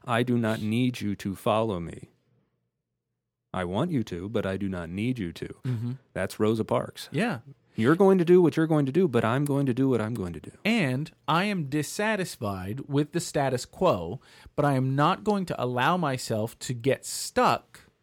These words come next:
Speaker 2: in dissatisfaction.
Speaker 1: Yes.
Speaker 2: Where, where I, all I do is observe and complain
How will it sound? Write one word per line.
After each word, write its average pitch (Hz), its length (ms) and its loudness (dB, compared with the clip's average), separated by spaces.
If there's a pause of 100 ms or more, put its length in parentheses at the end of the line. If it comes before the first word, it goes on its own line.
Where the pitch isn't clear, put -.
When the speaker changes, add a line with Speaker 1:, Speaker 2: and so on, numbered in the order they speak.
(340)
Speaker 2:
in 151 240 2
dissatisfaction. 120 1200 -2
Speaker 1:
Yes. - 340 -8 (240)
Speaker 2:
Where, 139 300 2
where 147 320 6
I, 135 180 2 (140)
all 147 240 6
I 151 100 4
do 143 400 2
is 117 460 2 (140)
observe 131 760 2
and 120 220 -4
complain 110 720 -4